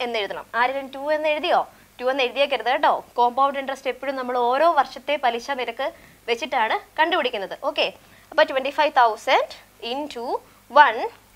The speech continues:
into R എന്താണ്? eight divided by hundred. ഇനി നമ്മൾ ചെയ്യേണ്ട പരിപാടികൾ എന്താ? zero സീറോകൾ ഉണ്ടല്ലേ,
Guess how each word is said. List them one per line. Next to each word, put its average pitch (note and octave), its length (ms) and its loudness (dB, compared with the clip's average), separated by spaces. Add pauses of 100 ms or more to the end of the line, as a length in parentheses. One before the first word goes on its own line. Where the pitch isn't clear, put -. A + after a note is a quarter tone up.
(140)
into C#4 320 -4 (380)
R D#4+ 60 4
എന്താണ്? D4 600 -2 (260)
eight A3 600 -2
divided G#3+ 400 2
by D4+ 160 6 (520)
hundred. E4 360 4 (520)
ഇനി D#4+ 80 -4
നമ്മൾ D#4+ 180 0
ചെയ്യേണ്ട D#4 260 2
പരിപാടികൾ D4 420 4
എന്താ? C#4 300 6 (320)
zero D4+ 240 2
സീറോകൾ C#4 400 2
ഉണ്ടല്ലേ, A#3 420 0